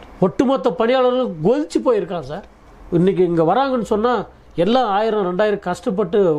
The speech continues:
கையில கடன் வாங்கி தான் சார் இங்க வராங்க. மனசாட்சி வேணாமா? முதல்ல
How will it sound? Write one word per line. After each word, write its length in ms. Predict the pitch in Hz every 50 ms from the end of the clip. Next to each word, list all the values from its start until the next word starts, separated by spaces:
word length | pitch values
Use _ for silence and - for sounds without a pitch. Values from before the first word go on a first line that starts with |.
| 147 151 147 135 131
கையில 280 | - 175 196 208 190
கடன் 260 | - - 180 185 226 233
வாங்கி 260 | 240 233 220 220 208
தான் 160 | 202 214 202
சார் 180 | 170 185 156 151
இங்க 120 | 139 131
வராங்க. 340 | 120 123 131 131 113 98 131 170 - 110 101 101 110 - - - - - - - - - - - - - -
மனசாட்சி 500 | - 160 226 - - 294 269 269 - 202
வேணாமா? 400 | 180 165 156 143 131 139 160 151 - - - - - - - - - - -
முதல்ல 280 | 180 214 269 302 294